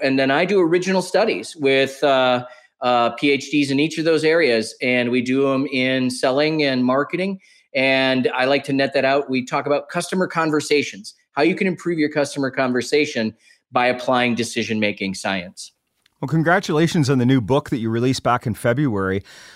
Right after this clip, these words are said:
Speaker 2: We're gonna get into, uh, the expansion sale as we walk through, uh, this episode. But I wanted to get that background first. And, and, you know, it, it's really interesting. You used the word science. You <laughs> talked about cognitive learning.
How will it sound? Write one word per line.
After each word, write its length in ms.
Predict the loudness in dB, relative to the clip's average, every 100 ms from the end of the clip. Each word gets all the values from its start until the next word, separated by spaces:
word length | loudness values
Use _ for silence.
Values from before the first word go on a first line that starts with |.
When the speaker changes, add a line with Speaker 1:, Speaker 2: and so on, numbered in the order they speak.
| -2
Speaker 2:
We're 100 | 2
gonna 120 | 4
get 160 | 4 4
into, 600 | 4 2 2 2 2 2
uh, 80 |
the 120 | 2 -2
expansion 540 | -2 -2 0 0 -4
sale 400 | -2 0 0 -2 -6 -20 -6
as 160 | -4 -2
we 160 | -2
walk 340 | 0 0 -2 -4
through, 440 | -2 2 2 0 -4
uh, 140 | -6
this 220 | -4 -4 -4
episode. 540 | -4 -6 -4 -4 -4 -10 -20 -20 _
But 100 | 2
I 60 | 4
wanted 260 | 6 6 6
to 40 |
get 160 | 4 4
that 160 | 4
background 560 | 6 6 4 2 0 0
first. 320 | 2 2 4
And, 260 | 2 0 0
and, 500 | -2 2 4 4 2 -2
you 120 | 0
know, 80 | 2
it, 140 | 2 0 _ -4
it's 220 | -2 2
really 220 | 2 2
interesting. 500 | 2 2 0 -2 -2
You 120 | 0
used 300 | 2 2 2
the 80 | -2
word 220 | -6 -6
science. 720 | -4 2 4 4 4 2 -2
You 120 | -6 -6
<laughs> 140 | 0
talked 200 | 0 0
about 300 | -4 -4 -4
cognitive 520 | 2 4 4 0 -4
learning. 500 | -2 2 4 4 2